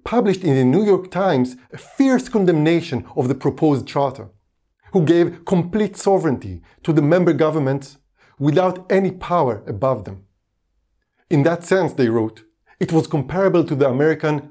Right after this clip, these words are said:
Articles of Confederation, the document that first united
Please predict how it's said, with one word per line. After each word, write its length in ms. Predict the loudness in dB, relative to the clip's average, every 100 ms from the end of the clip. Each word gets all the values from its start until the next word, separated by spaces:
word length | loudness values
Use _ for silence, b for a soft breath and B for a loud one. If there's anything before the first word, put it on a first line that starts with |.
| -6
Articles 500 | -4 -4 -2 -2 0
of 160 | -2 -2
Confederation, 960 | -6 -2 0 2 2 0 -4 -12 -14 _ _ _ -6
the 140 | -2 0
document 400 | 0 2 0 0
that 220 | -2 -2 0
first 280 | 0 0 -4
united 600 | -4 0 -2 0 -4 -4